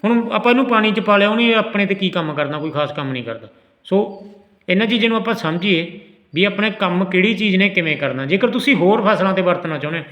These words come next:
ਤਾਂ ਤੁਹਾਨੂੰ ਅਲਕੋਹਲ ਵਰਤਣਾ ਪੈਣਾ। ਜਿਹੜੇ ਕਿਸਾਨ ਭਰਾ ਅੱਜ ਤੋਂ ਪੰਜ ਸੱਤ ਸਾਲ, ਦਸ ਸਾਲ ਪਹਿਲਾਂ ਖੇਤੀ ਨਰਮੇ ਦੀ ਕਰਦੇ ਸੀ,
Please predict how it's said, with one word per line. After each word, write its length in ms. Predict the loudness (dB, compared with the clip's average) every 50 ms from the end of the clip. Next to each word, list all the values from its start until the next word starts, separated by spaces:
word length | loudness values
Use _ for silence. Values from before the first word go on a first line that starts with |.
| -18 -20 -20 -8 _
ਤਾਂ 100 | -2 0
ਤੁਹਾਨੂੰ 260 | 2 2 4 4 4
ਅਲਕੋਹਲ 320 | 4 4 4 4 6 6 6
ਵਰਤਣਾ 380 | 6 4 2 2 0 -2 -2
ਪੈਣਾ। 200 | -2 -4 -6 -8 -8 -12 -18 -20 _ _ _ _ _ _ _ _ _ -4
ਜਿਹੜੇ 280 | 0 0 2 2 2
ਕਿਸਾਨ 280 | 2 2 0 0 0 0
ਭਰਾ 180 | 0 0 0
ਅੱਜ 120 | 0 0 0
ਤੋਂ 120 | 0 0
ਪੰਜ 240 | 0 0 0 0 2
ਸੱਤ 180 | 0 0 0 0
ਸਾਲ, 240 | 0 2 2 2
ਦਸ 240 | 4 2 2 2 2
ਸਾਲ 140 | 2 0 2
ਪਹਿਲਾਂ 240 | 2 0 0 0 0
ਖੇਤੀ 360 | 0 0 -2 0 0 0 0
ਨਰਮੇ 380 | 0 0 0 0 0 -2 -2 0
ਦੀ 100 | -2 -2
ਕਰਦੇ 340 | -2 -2 -4 -4 -6 -8
ਸੀ, 140 | -8 -10 -12